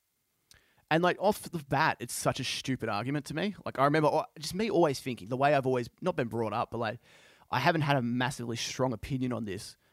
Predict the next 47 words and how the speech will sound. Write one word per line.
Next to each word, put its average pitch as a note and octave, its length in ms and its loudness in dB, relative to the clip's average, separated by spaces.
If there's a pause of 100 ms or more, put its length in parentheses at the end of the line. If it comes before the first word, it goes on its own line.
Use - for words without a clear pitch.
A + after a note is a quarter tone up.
(340)
But, B2 180 0
like, A#2+ 200 -4 (100)
if C#3 160 -4
I B2 140 -2
did C3 160 -4
have A#2 100 -2
an A#2 40 -6
opinion, A2+ 240 -6
it'd A2 80 -10
be A2+ 80 -4
like, A2+ 140 -4
"No, C#3 180 -2
don't - 340 -6
legalize - 320 -12
drugs. - 200 -8
It's - 120 -14
stupid." - 400 -10 (440)
But D3 120 4
he C#3 80 4
had, E3 180 2
like, F#3 160 -4
a B2 60 -8
lot A#2+ 220 -4
of G#2 100 -14 (300)
decent A2+ 340 -10
points G3 380 -4
because - 500 -10
in C3+ 180 -6
his D3 260 -2
mind, A#2 460 -2 (580)
and B2+ 160 0
in, A2+ 160 -4
you A#2 80 -2
know, F2+ 180 -6
in, G#2+ 180 -10 (240)
probably G#2 240 -6
in E2+ 80 -8
act-, - 320 -6
in A2 120 -8
fact, - 480 0 (520)
if C#3 160 0
you E3+ 120 -4
do D3 260 2
that, F#2+ 300 -2
if A#2+ 200 -10
you C#3+ 200 0
regulate A2+ 580 -4